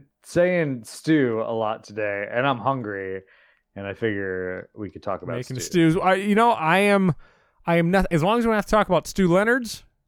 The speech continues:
Speaker 2: then I'm good. I don't have anything against Stew Leonard's, but I feel like that's outside the category that we have put here. So
Speaker 1: Yes.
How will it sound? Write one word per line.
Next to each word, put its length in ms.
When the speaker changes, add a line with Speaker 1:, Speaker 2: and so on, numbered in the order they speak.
Speaker 2:
then 400
I'm 140
good. 220
I 100
don't 100
have 100
anything 220
against 300
Stew 160
Leonard's, 360
but 120
I 60
feel 200
like 100
that's 240
outside 520
the 40
category 540
that 100
we 100
have 120
put 240
here. 260
So 160
Speaker 1:
Yes. 560